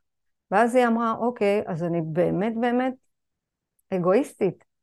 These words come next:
כי בעבודה אני בעצם מתנהגת ככה כדי שאוהבו אותי, שיגידו שאני טובה, שיגידו שאני חמודה, ושיגידו שאני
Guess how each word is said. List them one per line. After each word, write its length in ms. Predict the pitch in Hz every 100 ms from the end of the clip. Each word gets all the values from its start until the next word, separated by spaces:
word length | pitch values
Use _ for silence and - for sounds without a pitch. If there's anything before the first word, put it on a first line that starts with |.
| _ -
כי 100 | 196
בעבודה 560 | 180 165 180 196 254
אני 140 | 254 226
בעצם 360 | 214 226 247
מתנהגת 520 | 220 214 202 214 233 226
ככה 260 | 226 214 220
כדי 200 | 202 196
שאוהבו 500 | 202 185 170 185 262
אותי, 260 | 269 185
שיגידו 400 | - 170 170 214
שאני 320 | - 196 190
טובה, 480 | 190 165 175 233 220
שיגידו 420 | - 175 165 190
שאני 280 | 185 185 175
חמודה, 640 | - 170 165 160 190 233 214
ושיגידו 460 | 180 175 170 190 185
שאני 300 | 180 180